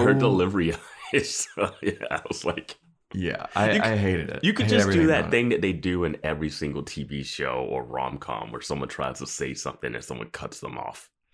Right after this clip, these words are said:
Speaker 2: Mm-hmm.
Speaker 1: <laughs> Like,
Speaker 2: Well,
Speaker 1: yeah.
Speaker 2: yeah, like, I mean, like you said, it comes in spurts and
Speaker 1: Yeah.
Speaker 2: it only shows up when it's, like, crucial to the plot.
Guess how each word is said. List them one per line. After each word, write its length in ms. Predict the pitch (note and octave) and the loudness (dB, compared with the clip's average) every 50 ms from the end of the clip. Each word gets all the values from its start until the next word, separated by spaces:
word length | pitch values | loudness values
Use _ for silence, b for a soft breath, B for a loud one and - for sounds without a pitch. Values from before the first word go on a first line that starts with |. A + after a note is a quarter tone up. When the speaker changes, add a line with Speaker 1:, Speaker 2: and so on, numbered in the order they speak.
| _ - | _ -4
Speaker 2:
Mm-hmm. 520 | G#2+ G#2+ G2+ G2 G2+ G2+ G#2+ G#2 G2+ G#2 A2+ - - - | 0 2 4 4 4 4 2 0 0 -2 -6 -6 -4 -4
Speaker 1:
<laughs> 0 | |
Like, 300 | - G2+ - - - - _ _ _ B B B B B B B B | -4 -4 -4 -6 -14 -16 _ _ _ B B B B B B B B
Speaker 2:
Well, 100 | - - - | -8 -8 -4
Speaker 1:
yeah. 100 | - E3 | 0 2
Speaker 2:
yeah, 180 | G3 F#3+ - B2 | 2 4 4 4
like, 280 | A2 A2+ - - - - - | 4 2 2 0 -2 0 2
I 40 | B2 | 2
mean, 140 | B2+ C3 | 4 4
like 160 | C3+ C#3 C3+ C3+ | 4 2 2 0
you 60 | B2+ | -2
said, 240 | - C#3+ B2 G2 E2+ | 0 2 2 2 2
it 220 | - G#2+ - - | 0 -2 -2 -4
comes 340 | - - C3 C3 C3 B2+ A#2 | -2 0 2 2 2 2 2
in 140 | G#2+ G2+ F#2+ | 2 2 2
spurts 720 | F#2+ - - - - - F#2+ G2 G#2 G#2+ G#2 - - - - _ - | 0 -2 -4 -6 -2 2 2 4 2 2 0 -6 -8 -8 -8 _ -2
and 140 | G#2 G2 F#2+ | 0 2 2
Speaker 1:
Yeah. 60 | F2+ | 0
Speaker 2:
it 100 | - - - | -2 -2 2
only 480 | G#2+ G#2+ G#2 G#2+ G#2 G2+ G2+ G2+ F#2+ - | 4 4 4 4 4 4 4 2 0 -2
shows 360 | - - - G#2 G2 G2 F2+ G2 | -4 -2 0 2 2 4 4 2
up 180 | F#2 F2+ - | 0 0 0
when 180 | F#2+ F2 E2+ E2+ | 0 -2 0 -2
it's, 140 | D#2+ C#2 F2 | -4 -4 -2
like, 360 | F2+ E2+ E2 E2 - - _ _ _ _ - | -2 0 -2 -2 -4 -10 _ _ _ _ -14
crucial 360 | - - G#2 F#2+ E2+ - F2 | -8 -2 0 0 0 0 -4
to 120 | - - F2 | -8 -6 -6
the 100 | D#2 C2+ | -6 -6
plot. 680 | - - - - - - - C#2 C#2+ D2 D#2 - - | -6 -10 -18 -18 -12 -8 -6 -4 -4 -4 -6 -6 -10